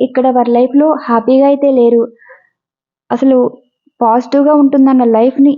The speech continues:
ఎంచుకున్న వారు నెగిటివ్గా మారడానికి రీజన్స్ ఏంటి, అసలు అక్కడ ఏం జరుగుతుంది, వీటికి సంబంధించి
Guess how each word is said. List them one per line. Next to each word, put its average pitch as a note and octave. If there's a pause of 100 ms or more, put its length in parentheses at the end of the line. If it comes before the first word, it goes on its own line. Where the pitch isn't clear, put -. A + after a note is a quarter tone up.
ఎంచుకున్న A#3
వారు B3+
నెగిటివ్గా C4+
మారడానికి B3 (160)
రీజన్స్ A#3
ఏంటి, A#3 (200)
అసలు A#3+
అక్కడ A#3 (100)
ఏం A#3
జరుగుతుంది, A#3 (160)
వీటికి A#3+
సంబంధించి A#3+